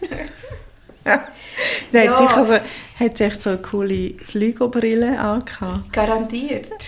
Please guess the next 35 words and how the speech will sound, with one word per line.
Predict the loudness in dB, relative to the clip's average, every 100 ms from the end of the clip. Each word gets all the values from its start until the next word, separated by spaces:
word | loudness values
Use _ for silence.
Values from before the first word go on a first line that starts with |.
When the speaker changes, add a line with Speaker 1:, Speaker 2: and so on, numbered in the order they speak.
| -16 -10 -4
Speaker 2:
Es | -2
ist | -2 -4
ein |
Wunder, | -4 -4 -4
dass | -6 -8
sie | -6
es |
nicht | -6 -6
noch | -8
beschrieben | -6 -6 -4 -4
hat. | -4
Übrigens | -4 -4 -4 -4
noch | -4
etwas | -4 -6
ganz | -2 -2 -2
Kurzes | -4 -6 -8 -12
möchte | -12 -12
ich | -12
noch | -12
sagen. | -12 -10 -12 -14 -20 -20 -20 -18 -8
Was | -6 -2
mich | -2 -4 -8 -12
genervt | -8 -4 -4 -6 -10
hat | -10
bei | -10
der | -8 -8
Übersetzung, | -8 -4 -4 -4 -6 -6
ich | -6
tue | -6 -6
es |
jetzt | -6 -8
auf | -10
die | -10
Übersetzung, | -10 -10 -10 -10 -16 -16 -8
Speaker 1:
Aha. | -4 0